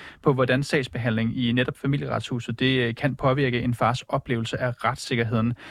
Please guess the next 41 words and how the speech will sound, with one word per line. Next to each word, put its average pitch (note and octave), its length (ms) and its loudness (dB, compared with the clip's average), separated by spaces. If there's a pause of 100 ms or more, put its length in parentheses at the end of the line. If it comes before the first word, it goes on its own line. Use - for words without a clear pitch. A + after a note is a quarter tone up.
(160)
Her D3 80 6
er B2+ 140 4
det, B2+ 160 -6
i C3 180 0
det D3+ 120 6
her C#3+ 60 6
tilfælde, C3+ 360 0
der B2+ 140 2
er B2 60 2
det - 240 -6
en, A#2+ 220 0
øh, A2+ 140 0
nordmand, C3 560 2
som A#2 200 0
er A#2+ 60 -2
bosiddende E3 380 0
i C3 40 2
Danmark, C3 360 0 (100)
og A#2+ 260 -2
som A#2+ 160 -2
har A#2+ 80 0
været A#2+ 140 0
beskyldt C3 320 -2
for G#2+ 180 4 (300)
vold. B2 440 4
Politiet, C3 340 0
de C3+ 60 0
lagde A#2+ 240 2
sagen A2 240 0
ned, B2 200 2
og A2+ 340 -2
retten B2+ 220 0
skrev E3+ 400 0
i - 40 -8
sin A#2 160 0
dom, B2+ 260 2
at - 160 -4 (280)
ingen C#3+ 280 2
oplysninger, B2+ 500 0
de A2+ 180 -2
godtgjorde A2 520 0